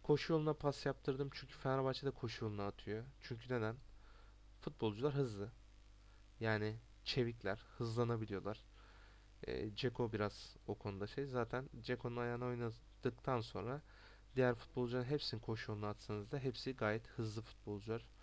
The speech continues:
Gördüğünüz gibi hiçbir sorun yaşamazsınız.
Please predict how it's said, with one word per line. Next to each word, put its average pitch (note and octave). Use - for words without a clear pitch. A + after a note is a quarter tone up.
Gördüğünüz A2
gibi A#2
hiçbir C3+
sorun A#2
yaşamazsınız. B2